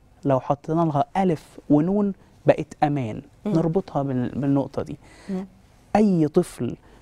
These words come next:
Speaker 1: في بداية مرحلة عمره الأولى، ويعني أنا هخصص أول سنتين عشان يعني نبتدي نفصل للناس إيه الاحتياج النفسي، آه، داخل الأسرة لأولادنا.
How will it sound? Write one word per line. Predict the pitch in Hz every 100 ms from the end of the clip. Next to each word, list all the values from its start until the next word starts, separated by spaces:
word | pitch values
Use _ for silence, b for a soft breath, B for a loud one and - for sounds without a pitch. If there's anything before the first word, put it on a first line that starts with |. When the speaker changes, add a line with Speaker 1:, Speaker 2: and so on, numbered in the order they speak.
| b
Speaker 1:
في | - - 156
بداية | 135 147 196 156 -
مرحلة | 143 - 170 135 -
عمره | 180 185 160 151 B B -
الأولى، | 135 131 170 185 196 - -
ويعني | 131 135 135 127 135 139
أنا | 170 165
هخصص | 170 180 - 185
أول | - 175 180 165
سنتين | - 139 135 190 185
عشان | 147 135 170 175 B B B
يعني | 139 135 147 147 -
نبتدي | 147 - 190 175 185
نفصل | 147 139 196 - 202 185
للناس | 143 139 170 180 B B B - -
إيه | 190 208
الاحتياج | 208 160 - - 175 180 156
النفسي، | 151 160 - - 170 B B B -
آه، | 123 120
داخل | 127 165 - 156 151
الأسرة | 127 127 160 - 165 160 B B
لأولادنا. | 127 - 117 113 -